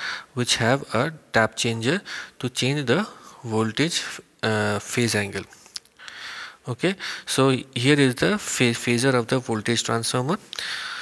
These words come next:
Okay, so if you, if you, uh, see the phasor, the amount of tap, tap changes, uh, the tap changes will, uh, will, uh,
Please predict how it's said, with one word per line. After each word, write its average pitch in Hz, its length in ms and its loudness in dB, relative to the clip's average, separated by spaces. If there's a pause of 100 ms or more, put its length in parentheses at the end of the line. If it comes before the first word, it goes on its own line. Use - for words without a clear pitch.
(280)
Okay, 131 280 -2 (500)
so 127 380 2 (1040)
if - 120 -6
you, 131 220 4
if - 200 0
you, 131 180 2
uh, 120 320 8
see 160 240 2
the 156 260 6
phasor, 143 640 2 (340)
the 135 220 0
amount 156 380 4
of 180 220 2
tap, 131 320 2
tap 131 220 6
changes, 135 580 2 (2500)
uh, 120 320 4 (1600)
the 127 220 2
tap 123 300 4
changes 147 500 0
will, 139 220 4
uh, 120 240 4 (220)
will, 117 480 0
uh, 117 40 -6